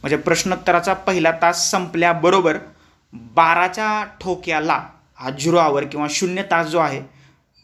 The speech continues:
त्याला म्हणतात आणि अशा वेळी सदस्य हवा तो विषय सभागृहासमोर मांडू शकतात, त्यासाठी पूर्वसूचनेची गरज नसते. सार्वजनिकदृष्ट्या महत्त्वाच्या बाबीवर प्रश्न विचारात, विचारता यावेत आणि त्यावर चर्चा व्हावी अशी अपेक्षा असते.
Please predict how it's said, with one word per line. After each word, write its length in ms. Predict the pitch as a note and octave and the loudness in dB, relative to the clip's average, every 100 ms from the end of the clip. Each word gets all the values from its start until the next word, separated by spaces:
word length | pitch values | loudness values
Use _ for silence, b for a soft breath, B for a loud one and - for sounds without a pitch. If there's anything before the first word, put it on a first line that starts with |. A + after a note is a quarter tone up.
| _ | _
त्याला 220 | D3 D#3 | -2 0
म्हणतात 440 | F3 F#3+ F3+ C#3+ C#3+ - b b b | 0 0 0 -2 -8 -16 b b b
आणि 120 | C3+ | -2
अशा 260 | C#3 C#3+ F#3 | 0 2 2
वेळी 300 | F#3+ E3 A#3+ - _ _ - | 2 2 -2 -8 _ _ -16
सदस्य 680 | - - E3+ F3+ F#3+ A3 A#3 | -8 0 2 2 0 0 0
हवा 400 | - - D#3+ F3+ | -2 -2 2 4
तो 140 | F#3 G3 | 2 -2
विषय 240 | F#3+ G3+ | -4 -4
सभागृहासमोर 840 | F#3+ E3 D#3+ D#3 D#3+ D#3 - D#3 D#3 | -4 -2 -2 -2 -4 -6 -6 -4 -2
मांडू 320 | D#3 E3 D#3+ | 0 0 -2
शकतात, 340 | F3 F3 F#3+ F#3+ - | -4 -4 -6 -6 -6
त्यासाठी 340 | C#3+ D#3 D#3 | -6 -4 -6
पूर्वसूचनेची 760 | D#3 D#3 D3+ D3+ D#3+ D#3 D3 D#3 | -6 -4 -4 -4 -4 -4 -2 0
गरज 320 | C#3+ F#3 A3 B B B _ | 4 4 2 B B B _
नसते. 640 | D3+ E3 F3 - - - - b b b b _ | -4 0 2 0 -4 -16 -18 b b b b _
सार्वजनिकदृष्ट्या 840 | - E3 E3 E3+ F#3+ F3+ F#3+ - G3 | 0 2 2 -2 -6 -6 -6 -4 -4
महत्त्वाच्या 520 | F#3+ G3 F#3 F3 F3+ | -2 -2 -2 -2 2
बाबीवर 340 | F3+ F3 E3+ | 2 2 0
प्रश्न 280 | E3+ E3+ E3+ | -2 -4 -6
विचारात, 400 | D#3+ D#3 D3+ D#3 D#3 - _ - | -8 -4 0 0 -2 -10 _ -14
विचारता 420 | C#3 E3 F3 F#3 | -2 0 2 2
यावेत 260 | F3+ D#3+ F3+ | 2 2 -2
आणि 160 | C#3+ C3+ | -6 -8
त्यावर 300 | C3+ C#3 D3+ | -4 -4 -4
चर्चा 420 | D3+ F#3 F3 F#3 | -2 -2 0 0
व्हावी 300 | F3+ D#3+ D3 - - | 2 2 0 -6 -12
अशी 160 | B2+ C#3 | -6 -4
अपेक्षा 360 | C3+ D3+ E3 | -2 -2 -2
असते. 240 | D#3 - | -2 -4